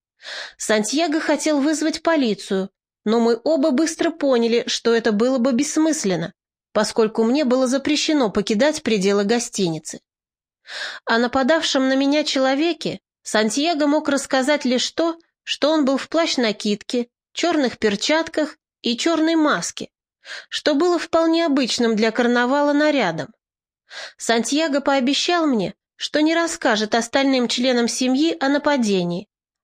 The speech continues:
Они и так поволновались. Я вернулась в свою комнату и с переменным успехом попыталась поспать. Мне снова приснился сон, в котором я преследовала кролика,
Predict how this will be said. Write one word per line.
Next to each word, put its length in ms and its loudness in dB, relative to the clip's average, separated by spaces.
Они 280 2
и 40 -2
так 280 0
поволновались. 880 0
Я 200 0
вернулась 560 0
в 80 -8
свою 400 0
комнату 600 0
и 100 -2
с 100 -6
переменным 600 0
успехом 580 -2
попыталась 600 0
поспать. 640 -4
Мне 260 2
снова 400 2
приснился 720 0
сон, 400 -2
в 140 -20
котором 420 0
я 180 2
преследовала 760 0
кролика, 640 0